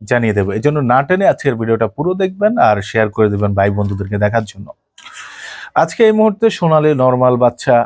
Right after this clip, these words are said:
আঠাশ থেকে তিরিশ টাকা, সোনালী ক্লাসিক বাচ্চা, আহ, তিরিশ থেকে বত্রিশ টাকা। একটু পরেই কিন্তু আপনারা রেডি মুরগির দাম জানতে পারবেন, সুতরাং না টেনে পুরো ভিডিও দেখবেন এবং ব্রয়লার বাচ্চার দামটাও জানতে পারবেন।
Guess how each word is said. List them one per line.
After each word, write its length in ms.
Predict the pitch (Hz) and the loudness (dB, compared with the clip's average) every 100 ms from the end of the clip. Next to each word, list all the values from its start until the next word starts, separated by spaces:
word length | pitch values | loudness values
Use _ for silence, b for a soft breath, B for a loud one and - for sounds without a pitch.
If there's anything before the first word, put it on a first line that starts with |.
| - | 0
আঠাশ 240 | 120 120 | -2 -2
থেকে 180 | - 117 | -2 -4
তিরিশ 260 | 113 113 113 | -2 -2 -4
টাকা, 200 | - 107 110 | -2 0 -2
সোনালী 320 | - 117 107 | 0 0 2
ক্লাসিক 500 | 101 110 107 - 117 107 107 | 2 2 0 0 -6 -6 -4
বাচ্চা, 360 | 110 - - 131 - _ B B B B B | -4 -2 -2 -2 -4 _ B B B B B
আহ, 340 | 110 107 101 98 - | 0 2 2 0 -4
তিরিশ 260 | - 139 139 | -2 0 0
থেকে 160 | 135 123 | 0 0
বত্রিশ 440 | 110 104 110 107 | -2 -4 -4 -4
টাকা। 200 | - 120 123 | -2 0 2
একটু 220 | 131 139 190 | 0 0 0
পরেই 300 | 175 165 165 | 2 2 2
কিন্তু 180 | 165 156 | 2 0
আপনারা 220 | 135 131 | 2 2
রেডি 200 | 113 120 | 2 2
মুরগির 320 | 120 117 117 | 0 0 0
দাম 120 | 113 107 | -2 0
জানতে 280 | 120 120 143 | -2 0 0
পারবেন, 300 | 147 139 143 | 0 0 -2
সুতরাং 340 | 117 110 110 107 | -2 -2 0 0
না 140 | 110 | -2
টেনে 240 | 120 131 123 | 0 -2 -4
পুরো 220 | - 107 | -2 -2
ভিডিও 260 | 104 104 104 | -2 0 -2
দেখবেন 360 | 104 104 151 160 | -2 -2 0 0
এবং 180 | 117 110 | -2 -4
ব্রয়লার 320 | 107 113 123 | 0 2 2
বাচ্চার 260 | 117 107 107 | 0 -4 -8
দামটাও 300 | 104 104 110 | -8 -8 -8
জানতে 240 | 107 110 107 | -8 -6 -4
পারবেন। 300 | 104 101 | -4 -6